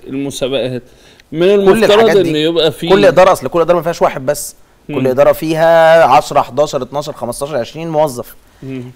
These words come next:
Speaker 2: دول لازم يبقى كل ده متبع فيه، إن
Speaker 1: مم.
Speaker 2: في تلات حاجات أساسية.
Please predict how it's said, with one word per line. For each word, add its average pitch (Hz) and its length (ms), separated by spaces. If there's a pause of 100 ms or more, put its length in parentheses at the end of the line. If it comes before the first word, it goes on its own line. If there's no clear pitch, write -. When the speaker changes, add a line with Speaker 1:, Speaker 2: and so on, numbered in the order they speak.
Speaker 2:
دول 202 500
لازم 180 280
يبقى 127 200
كل 190 320
ده 143 140
متبع 151 400
فيه، 113 260 (320)
إن 123 80
Speaker 1:
مم. 127 100
Speaker 2:
في 175 300 (140)
تلات 190 240
حاجات 143 320
أساسية. 107 420